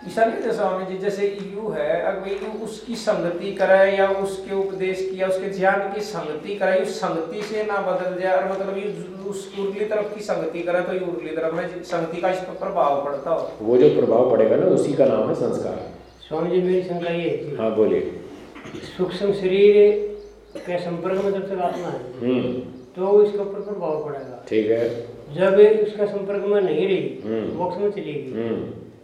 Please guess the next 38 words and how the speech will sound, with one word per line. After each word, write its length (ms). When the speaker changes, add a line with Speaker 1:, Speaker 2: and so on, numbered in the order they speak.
Speaker 3:
तो 120
प्रभाव 380
फिर 120
कैसे 220
पड़ेगा? 260
Speaker 2:
मोक्ष 320
Speaker 3:
उसके 60
Speaker 2:
में 120
Speaker 3:
पास 80
तो 280
कोई, 80
कोई 180
ऐसा 260
साधन 260
है 220
नहीं 120
भाई 100
जिसके 300
अंदर 200
संस्कार 420
जमा 160
हो 160
गया। 280
Speaker 2:
मोक्ष 500
में 680
जीवात्मा 560
आनंद 560
लेगा 380
या 120
नहीं 240
लेगा? 200
Speaker 3:
लेगा 360
जी। 360
Speaker 2:
अनुभव 340
करेगा 240
ना? 100
Speaker 3:
करेगा 420
जी। 120